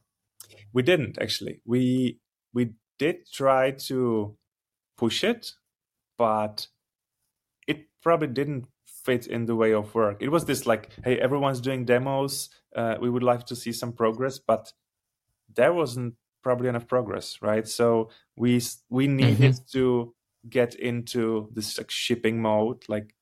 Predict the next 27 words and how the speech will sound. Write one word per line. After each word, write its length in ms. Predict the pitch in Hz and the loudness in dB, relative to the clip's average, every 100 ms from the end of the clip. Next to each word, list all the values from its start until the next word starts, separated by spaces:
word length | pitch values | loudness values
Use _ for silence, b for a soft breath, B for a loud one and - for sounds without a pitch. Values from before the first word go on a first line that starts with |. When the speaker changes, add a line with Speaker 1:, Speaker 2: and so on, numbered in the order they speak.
| - | -4
Speaker 1:
getting 280 | 110 110 110 | -2 -2 -4
things 300 | - 120 110 | -4 -4 -4
done, 480 | 107 104 120 147 - _ _ _ _ _ _ - | -2 -2 -4 -6 -14 _ _ _ _ _ _ -6
and 280 | 117 110 | -4 -4
then 380 | 110 110 113 110 110 _ _ _ - | -2 -2 -4 -10 -16 _ _ _ -6
it 140 | 117 | -4
was 160 | 113 113 | 0 0
able 180 | 104 | -2
to 100 | 104 | -4
do 140 | 104 107 | -4 -4
demos. 540 | 104 104 101 95 - B B - | -4 -6 -6 -8 -10 B B -4
It's 180 | 156 190 | -2 0
a, 160 | 170 - _ _ _ - _ | -4 -6 _ _ _ -20 _
from 500 | - - 147 147 135 | -20 -6 0 0 0
my 440 | 120 117 139 151 156 | 0 2 0 -2 -6
side, 520 | - - 139 135 135 - | -8 -2 0 2 0 -4
it 80 | 131 | -4
was 200 | 131 131 | -2 -2
actually 380 | 127 - 123 | -2 -2 0
a 180 | 127 120 | 2 -2
good 320 | 110 113 117 | -2 0 -2
forcing 480 | - 117 120 - 120 | -2 -2 0 -2 -6
function 580 | - 107 107 - 107 110 | -4 -6 -6 -8 -8 -10
for 640 | 107 117 113 113 110 107 _ _ _ _ _ | -8 0 2 4 4 0 _ _ _ _ _
the 140 | 123 120 | -8 -4
teams 480 | - 113 113 113 - - | 0 0 0 -4 -6 -4
to 480 | 110 107 107 104 | 0 0 0 -2